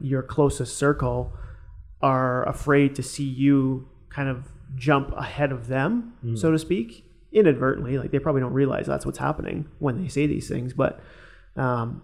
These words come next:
Speaker 1: that's essentially what they're doing. They're portraying their insecurity sometimes so that you don't grow out of them, so to
Speaker 2: Mm-hmm.
Speaker 1: speak. Obviously, you're never gonna grow out your family, but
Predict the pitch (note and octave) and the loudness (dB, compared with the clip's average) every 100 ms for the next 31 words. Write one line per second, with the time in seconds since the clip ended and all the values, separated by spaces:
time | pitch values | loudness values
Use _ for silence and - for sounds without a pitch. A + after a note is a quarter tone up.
0 | - - C#3 C3+ - C3+ C3+ B2 B2+ B2 | -4 2 2 2 0 0 0 -2 -4 -4
1 | A2+ A#2 A#2+ A#2+ C#3+ C3+ D3+ C#3+ B2+ C3 | -4 -4 -4 -4 -4 2 4 4 4 6
2 | C3 C3 B2+ C3 - D#3 D3 - C3 C3 | 6 4 0 -4 2 2 2 -6 -2 2
3 | D3 C#3+ D#3 D#3+ D#3+ F#3 G#3 - - - | 2 4 4 6 4 4 0 -8 -20 -20
4 | - _ _ _ _ _ _ _ - D3 | -20 _ _ _ _ _ _ _ 0 4
5 | C3 B2 - - - - - C#3 C#3 D3 | 4 2 -2 -20 -20 -20 -18 -4 0 4
6 | C#3+ C3 C3 - - - - C3+ C3+ B2 | 6 6 2 -4 -16 -12 0 6 6 6
7 | A#2+ D3 - - - - - _ - C#3+ | 2 -4 -6 -20 -20 -20 -20 _ 0 0
8 | C3 A2+ A#2 - A#2+ - - B2+ - G#2+ | 0 -4 -6 -8 -10 -16 -12 -8 -4 -2
9 | G#2 A2 - - - - - D#3+ D3 D3 | -4 -6 -10 -14 -16 -14 2 4 4 2
10 | C3 C3 B2+ B2+ A#2 A#2+ A2+ - A#2+ A#2 | 0 0 -2 -4 -4 -4 -4 -4 -6 -6
11 | B2 A#2 A#2 A#2+ - - - - - - | -6 -4 -4 -4 -6 -8 -16 -18 -18 -6
12 | A#2+ - | -6 -6